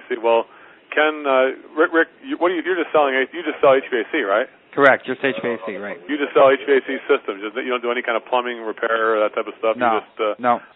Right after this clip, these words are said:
Speaker 1: so you're selling, you're selling about, uh, and the average right now per day is, I fi-, I figured if you're doing, you're about three, you, you just, you just hit three and a half million recently?
Speaker 2: Yes.
Speaker 1: You just hit three and a half million, uh, dollars recently, and so this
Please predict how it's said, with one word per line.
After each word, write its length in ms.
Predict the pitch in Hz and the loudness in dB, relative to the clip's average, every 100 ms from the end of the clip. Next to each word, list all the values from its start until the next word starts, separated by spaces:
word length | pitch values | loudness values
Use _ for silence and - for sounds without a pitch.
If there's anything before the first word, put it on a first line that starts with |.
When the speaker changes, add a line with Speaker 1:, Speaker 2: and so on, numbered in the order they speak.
| _ - - | _ -10 -2
Speaker 1:
so 60 | |
you're 160 | 127 123 | 0 2
selling, 180 | 147 151 | 0 0
you're 140 | 143 | 0
selling 160 | 151 143 | 0 2
about, 320 | 135 127 123 - | 4 4 2 0
uh, 320 | 120 117 110 - - - - - - | 2 4 2 0 -20 -20 -20 -20 -10
and 300 | 131 139 127 | -8 -4 2
the 80 | 143 | 4
average 260 | 151 147 139 | 4 4 4
right 140 | 143 | 2
now 260 | 135 131 127 | 2 2 2
per 220 | - 127 | -2 -4
day 340 | 123 127 127 | 2 2 4
is, 80 | 117 | 0
I 160 | - 127 - | -2 -2 0
fi-, 160 | 151 | 2
I 20 | 131 | 2
figured 200 | 151 135 | 0 -4
if 20 | 120 | -6
you're 140 | 127 | -4
doing, 320 | 139 131 123 - _ - _ _ - | -2 -4 -8 -20 _ -20 _ _ -4
you're 100 | 131 | 2
about 220 | 135 127 | 4 2
three, 140 | 156 151 | 0 2
you, 80 | 170 | 2
you 140 | 156 151 | 2 -6
just, 120 | 147 | -6
you 60 | 147 | -4
just 140 | 165 160 | -2 0
hit 80 | 156 | 0
three 140 | 151 | 0
and 60 | 147 | 0
a 20 | |
half 140 | 139 143 | 0 -2
million 400 | 156 160 156 - | -2 -4 -8 -8
recently? 380 | 196 170 165 160 _ _ _ - | -6 -6 -10 -12 _ _ _ -2
Speaker 2:
Yes. 260 | 139 123 - - _ _ _ _ _ - | 2 2 2 -14 _ _ _ _ _ -8
Speaker 1:
You 120 | - 127 | -4 -2
just 20 | |
hit 120 | 143 | -2
three 140 | 139 143 | 0 0
and 40 | |
a 20 | 143 | 0
half 120 | 127 | 0
million, 400 | 135 139 139 135 | -2 -2 -2 -2
uh, 160 | 127 120 | 0 2
dollars 340 | 127 131 131 131 | 4 4 4 0
recently, 480 | 131 147 135 135 | -6 -6 -6 -6
and 100 | 127 113 | -6 -4
so 320 | 120 117 113 - - - - - | 0 2 0 -2 -20 -20 -20 -4
this 120 | 135 | -4